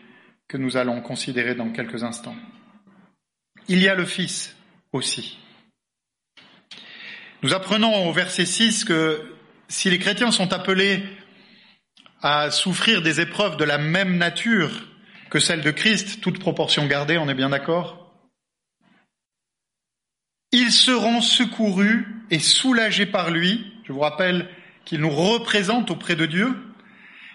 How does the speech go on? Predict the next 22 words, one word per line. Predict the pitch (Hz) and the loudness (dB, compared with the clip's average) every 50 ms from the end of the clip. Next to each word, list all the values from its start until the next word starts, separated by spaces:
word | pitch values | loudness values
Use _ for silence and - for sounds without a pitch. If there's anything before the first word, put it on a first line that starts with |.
| - _ _ _ _ _ | -20 _ _ _ _ _
Ils | - 165 170 - | 0 2 4 6
seront | - - 240 208 214 233 220 | 4 4 4 4 4 2 2
secourus, | 220 220 208 - 220 202 185 214 220 226 | 2 2 0 2 2 0 2 2 2 4
nous | 202 180 170 | 4 4 4
serons | - - - 247 233 220 220 214 214 | 4 4 4 4 4 4 2 2 2
secourus | - - 214 - - 208 196 180 202 208 214 208 - | 2 2 0 0 0 0 2 2 4 2 2 2 0
en | 190 190 185 180 185 | 0 0 0 0 -2
proportion | - - - 226 269 269 277 262 233 202 - - - - - 202 196 196 214 214 - - - - - - - - - - - _ _ _ - | -6 -4 0 0 0 2 2 0 0 0 0 0 2 2 4 4 4 2 2 0 -2 -8 -12 -18 -20 -20 -20 -20 -20 -20 -20 _ _ _ -6
de | 139 151 | -2 0
l'intensité | 175 170 175 185 208 202 - - 202 185 - - - 185 185 - 185 170 175 180 180 - - - - _ _ _ _ _ _ _ _ _ _ _ _ _ _ - | 2 2 2 2 2 0 0 0 0 0 0 -2 -2 -4 -2 0 2 2 2 2 -2 -6 -12 -20 -20 _ _ _ _ _ _ _ _ _ _ _ _ _ _ 0
de | 156 156 | 0 2
leurs | 156 156 131 - 135 | 2 2 0 -2 -4
épreuves. | 127 - - 131 131 139 - - - - - - _ _ _ _ _ _ _ - - - - - - - - - - - - - | -6 -6 -6 -8 -8 -10 -10 -18 -20 -20 -20 -20 _ _ _ _ _ _ _ -20 -20 -20 -20 -20 -20 -20 -20 -18 -18 -16 -8 -2
En | 160 156 - | -2 -2 -2
proportion. | - 208 196 196 190 160 - - - 143 123 - - - - - - - - - - - - - - - - - - | 0 -2 -2 0 0 -2 0 -2 -2 -2 -4 -6 -8 -16 -20 -20 -20 -20 -20 -20 -20 -20 -20 -20 -20 -20 -20 -18 -8
C'est-à-dire | - - 190 190 220 208 247 247 - | -2 -2 0 2 2 2 2 2 2
qu'à | 220 202 | 2 2
l'abondance | 190 185 175 151 147 202 247 247 226 247 254 247 214 160 | 2 2 0 0 0 0 0 2 2 2 2 2 0 2
de | 170 190 | 2 2
leur | 196 190 196 | 2 2 2
souffrance | - - 214 180 - - - 214 233 247 226 - | 0 0 0 0 -2 0 2 2 2 2 0 0
correspondra | - 208 185 185 294 277 196 196 - 202 190 180 165 185 196 214 220 214 | 0 0 2 2 0 0 -2 -2 0 2 2 2 2 2 2 0 0 -2